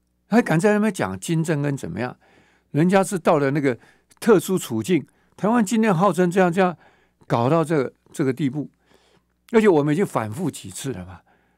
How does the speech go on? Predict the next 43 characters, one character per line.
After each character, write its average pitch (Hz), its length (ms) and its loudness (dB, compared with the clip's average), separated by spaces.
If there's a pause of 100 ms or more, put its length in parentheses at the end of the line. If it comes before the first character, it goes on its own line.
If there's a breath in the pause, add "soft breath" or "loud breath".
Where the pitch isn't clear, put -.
(120)
政 196 200 4
党 120 180 -2
轮 131 160 0
替 156 180 -2
几 104 160 -12
次 - 220 -16
了， 95 160 -16 (180)
是 - 360 2 (320)
每 123 200 -2
况 175 240 0
愈 165 120 -4
下， 151 280 -4 (260)
日 170 120 2
子 123 140 -2
难 107 200 -4
过。 127 240 -4 (680)
可 - 120 0
是 170 160 0
真 196 240 4
的， 151 240 4 (120)
如 180 200 4
果 147 140 2
不 117 100 -6
是 151 140 0
全 139 240 0
民 131 180 0
觉 127 220 -4
醒， - 220 -10 (320 soft breath)
越 196 160 4
来 143 100 2
越 160 160 2
多 139 160 0
的 127 100 2
这 127 140 -2
个 123 100 0
大 131 160 0
家 120 220 -2
参 120 260 -6
与 123 120 -4
公 127 200 -6
共 120 160 -8
讨 90 160 -10
论， 120 220 -4